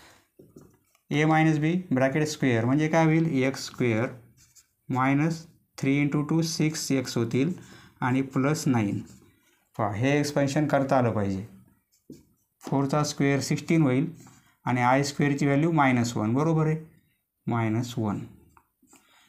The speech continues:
येथे रिझन लिहिणार आय स्क्वेअर equal to मायनस वन. पहा, therefore हे एक्स स्क्वेअर मायनस सिक्स एक्स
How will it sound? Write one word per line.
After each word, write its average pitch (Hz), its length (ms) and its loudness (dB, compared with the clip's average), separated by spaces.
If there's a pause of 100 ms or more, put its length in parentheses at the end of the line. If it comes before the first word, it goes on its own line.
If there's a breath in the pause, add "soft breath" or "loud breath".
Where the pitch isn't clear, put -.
(120 soft breath)
येथे 135 240 -2
रिझन 151 240 2
लिहिणार 139 400 2
आय 135 160 4
स्क्वेअर 139 280 -2
equal 123 240 0
to 160 80 0
मायनस 120 380 0
वन. 101 140 -4 (760)
पहा, 120 120 -4
therefore 147 600 0 (500 soft breath)
हे 143 220 0
एक्स 165 200 -2
स्क्वेअर 143 400 0 (1040 soft breath)
मायनस 147 540 2
सिक्स 143 300 -4
एक्स - 360 -4